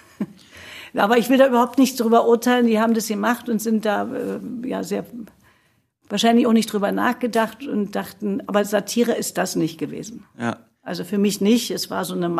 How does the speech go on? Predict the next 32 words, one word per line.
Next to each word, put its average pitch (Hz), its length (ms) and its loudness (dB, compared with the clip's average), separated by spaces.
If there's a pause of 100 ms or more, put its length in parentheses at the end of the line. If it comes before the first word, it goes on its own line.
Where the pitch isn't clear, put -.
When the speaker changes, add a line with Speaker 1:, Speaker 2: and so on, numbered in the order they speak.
(1300)
Speaker 1:
Meinungsäußerung. 190 580 -2 (960)
Speaker 2:
Nee, 151 180 2
Speaker 1:
Ja, 190 160 4
Speaker 2:
es 233 60 0
Speaker 1:
man 214 200 2
macht, - 260 0
jeder 220 220 6
macht 202 280 0
mal 185 80 0
einen 185 100 0
Fehler, 190 360 2
aber 185 240 0 (440)
ich 170 180 0
will 196 100 6
da 202 100 6
nicht 202 180 0
mehr 190 100 4
drüber 180 300 2
reden. 160 280 0
Blockbuster 180 540 -2
ist 165 120 -6
es 143 100 -4
nicht. 147 360 -4 (160)
Also 165 200 -6
es 156 120 -6
ist - 160 -8
nicht 175 200 -4
der 156 100 0
Rede 135 260 -6
wert. - 300 -10 (400)
Speaker 2:
Mhm. 113 400 0 (720)
Ich - 300 -4